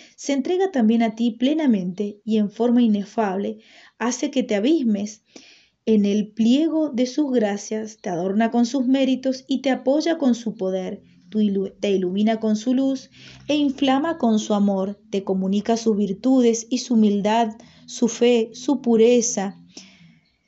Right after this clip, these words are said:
etcétera. Se constituye tu fiadora, tu suplemento y tú todo ante Jesús. Por último,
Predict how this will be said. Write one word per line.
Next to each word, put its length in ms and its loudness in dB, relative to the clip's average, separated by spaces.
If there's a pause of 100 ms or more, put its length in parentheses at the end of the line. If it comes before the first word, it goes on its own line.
(320)
etcétera. 800 0
Se 220 -2
constituye 800 0
tu 240 0
fiadora, 640 0
tu 200 -4
suplemento 1000 2 (1040)
y 300 2
tú 340 0 (100)
todo 520 2
ante 320 -2
Jesús. 640 -10 (260)
Por 200 2
último, 500 2